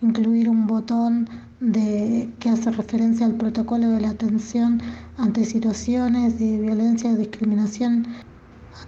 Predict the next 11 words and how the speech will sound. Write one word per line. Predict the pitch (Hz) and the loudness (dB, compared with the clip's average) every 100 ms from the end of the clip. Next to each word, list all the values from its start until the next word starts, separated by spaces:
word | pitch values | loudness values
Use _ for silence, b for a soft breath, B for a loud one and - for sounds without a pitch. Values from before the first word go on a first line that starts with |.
| - | -2
eh, | 262 | -2
por | 233 233 | 0 0
cuestiones | 233 226 254 247 233 | 0 0 0 2 2
de | 233 | 0
género | 277 277 269 240 226 | 0 0 0 2 2
en | 208 | 2
el | 214 | 2
marco | 220 226 233 | 0 0 0
de | 226 | 0
la | 220 | 0
universidad. | 214 226 226 226 247 262 269 269 | 2 2 2 -2 -2 -2 -2 -4